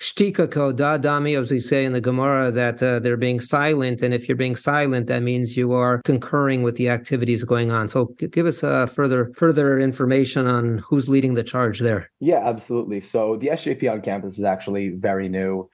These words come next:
Speaker 2: Uh, they were kicked off of campus a whole bunch of years ago and then managed to reform about two years ago. And they met with the Binghamton University Zionist organization right at the beginning of this war to kind of try to find some sort of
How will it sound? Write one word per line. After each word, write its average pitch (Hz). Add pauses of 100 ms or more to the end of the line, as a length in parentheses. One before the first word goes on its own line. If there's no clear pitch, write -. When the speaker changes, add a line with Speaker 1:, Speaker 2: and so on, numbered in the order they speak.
(100)
Speaker 2:
Uh, 95
they 101
were 123
kicked 135
off 113
of 104
campus 104
a 104
whole 104
bunch 98
of 92
years 98
ago 98
and 98
then 92
managed 92
to 92
reform 95
about 101
two -
years 104
ago. 139 (120)
And 107
they 147
met 147
with 120 (100)
the 107
Binghamton 113
University 104
Zionist 98
organization 95
right 98
at -
the -
beginning 92
of 92
this 95
war 87
to 120
kind 120
of 117
try 117
to 107
find 98
some 98
sort 98
of 95